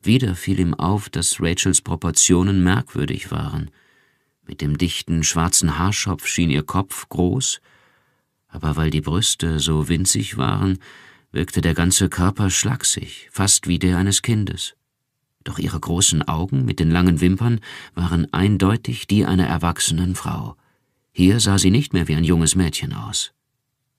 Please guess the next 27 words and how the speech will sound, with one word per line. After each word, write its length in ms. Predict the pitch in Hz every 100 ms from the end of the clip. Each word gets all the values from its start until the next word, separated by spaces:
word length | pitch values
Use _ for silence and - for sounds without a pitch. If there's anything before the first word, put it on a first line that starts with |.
| _ _ - - - -
Rachel 440 | 90 95 101 87
hatte 160 | 85 85
ihr 120 | 73
Gewicht 460 | 85 92 131 -
ein 220 | 117 98 98
klein 340 | 95 90 104
wenig 320 | 98 104 98
auf 80 | 90
die 140 | 90
Zehenspitzen 800 | 78 - 98 113 - 92 - -
verlagert 680 | 80 80 78 78 107 131 -
und 140 | 78
die 140 | 78 -
Arme, 600 | 95 120 95 110 123 -
an 120 | 85
den 160 | 76 -
Ellenbogen 680 | 82 92 90 80 85 82
angewinkelt, 720 | - 90 92 92 95 92 104 95
hingen 200 | 98 98
herab. 380 | 92 78 76 - _ _ _ _ _ _ _ _ _ _ _
„Die 140 | - -
Haltung 480 | - 85 - 107 71
einer 540 | 90 98 98 87 82
wachen 360 | 82 98 - 98
Jägerin“, 760 | 82 107 - - - 117 92 - _ _ _
überlegte 580 | - 76 73 73 - -
er, 320 | 104 98 -